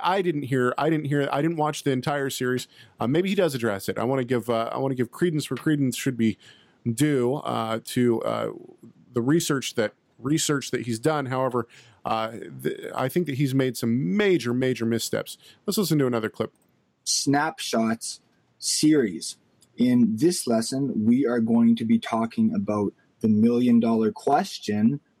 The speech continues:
Speaker 2: of what did Yeshua think of the Mishnah? The answer to this question is that Yeshua kept the Torah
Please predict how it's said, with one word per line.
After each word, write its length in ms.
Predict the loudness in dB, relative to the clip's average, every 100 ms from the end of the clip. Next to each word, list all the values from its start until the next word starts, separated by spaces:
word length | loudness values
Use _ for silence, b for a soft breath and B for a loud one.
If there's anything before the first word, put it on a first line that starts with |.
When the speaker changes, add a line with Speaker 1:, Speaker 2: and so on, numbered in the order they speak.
| _
Speaker 2:
of 540 | 2 4 2 0 -2 -4 _ _ _ _ 0
what 320 | 4 4 0 _
did 260 | 0 2 2 2
Yeshua 720 | 2 4 2 2 4 2 -2 -8 _ -12
think 400 | 0 4 4 2 _ _ 0
of 300 | 0 0 -4 _ _
the 120 | 2 4
Mishnah? 580 | 4 2 2 0 0 -14 _ _ _ -16 -16 -16 _ -16 B B B
The 180 | 0 2
answer 460 | 2 2 2 2 0
to 100 | 2
this 160 | 2
question 500 | 2 -2 -2 2 4
is 180 | 4 2
that 120 | 2
Yeshua 560 | 4 4 2 4 4 2
kept 300 | 0 -2 0
the 100 | -2
Torah 560 | -2 -4 -2 -2 -2